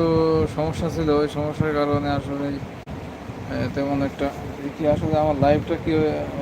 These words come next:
হচ্ছে না কি হচ্ছে, আমি একটু এই মোবাইলটা দিয়ে একটু দেখি।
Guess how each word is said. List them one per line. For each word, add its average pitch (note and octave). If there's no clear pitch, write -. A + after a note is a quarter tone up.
হচ্ছে D#3+
না D#3
কি D3+
হচ্ছে, D3+
আমি D3
একটু D3+
এই D3
মোবাইলটা D3+
দিয়ে D#3
একটু C#3+
দেখি। C3+